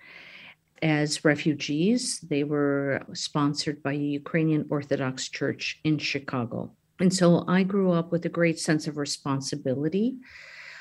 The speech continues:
when I was born in Chicago for the homeland my parents had left.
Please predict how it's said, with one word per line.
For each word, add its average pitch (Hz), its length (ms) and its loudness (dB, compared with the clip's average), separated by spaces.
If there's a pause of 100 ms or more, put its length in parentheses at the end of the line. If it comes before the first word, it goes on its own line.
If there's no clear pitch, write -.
(140)
when 165 220 4
I 147 100 4
was 151 180 4
born 151 460 0
in 156 220 0
Chicago 165 640 0
for 170 520 2
the 175 140 4
homeland 190 540 2
my 147 100 -2
parents 156 380 -2
had 170 160 -2
left. 185 560 0